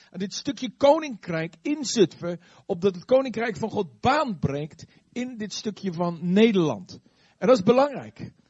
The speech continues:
En daarom luister goed naar deze boodschap. Maak notities. Want het is eigenlijk een boodschap waar ik highlights aan geef, maar waar zoveel meer in zit, dat als u erop gaat sabbelen, dat u meer en meer ontdekt, dat u meer en meer zult gaan zien wat God voornemens is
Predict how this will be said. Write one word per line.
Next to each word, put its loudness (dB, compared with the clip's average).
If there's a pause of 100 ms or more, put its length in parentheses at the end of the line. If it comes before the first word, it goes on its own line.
(200)
En -8
daarom 2
luister -2
goed -2
naar 0
deze 0
boodschap. -8 (380)
Maak 0
notities. 2 (440)
Want -2
het -2
is -4
eigenlijk -2
een 4
boodschap 0
waar 0
ik -8 (200)
highlights 0
aan -4
geef, -2
maar -4
waar -2
zoveel 0
meer -4
in -4
zit, -8 (480)
dat 0
als 2
u -2
erop -2
gaat -8
sabbelen, -2 (340)
dat -4
u -4
meer -2
en 2
meer 2
ontdekt, -4 (340)
dat -4
u -2
meer 0
en -2
meer 0
zult -4
gaan -8
zien -8
wat -4
God -2
voornemens -4
is -2